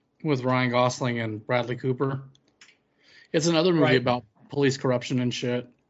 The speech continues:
Speaker 1: And Liotta's one of the corrupt cops. It's, it's a fucking phenomenal movie.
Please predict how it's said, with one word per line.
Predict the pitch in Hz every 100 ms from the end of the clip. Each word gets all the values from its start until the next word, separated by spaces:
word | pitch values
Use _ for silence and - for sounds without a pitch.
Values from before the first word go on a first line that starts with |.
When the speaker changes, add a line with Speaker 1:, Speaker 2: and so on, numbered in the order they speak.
| _ _ 160
Speaker 1:
And | 147 135
Liotta's | 131 135 131
one | 135
of | 123
the | 127
corrupt | 139 117 -
cops. | 131 123 123
It's, | 117 - _ 143
it's | 135
a | 123
fucking | - 131 123
phenomenal | 123 120 123 123 117
movie. | 127 123 120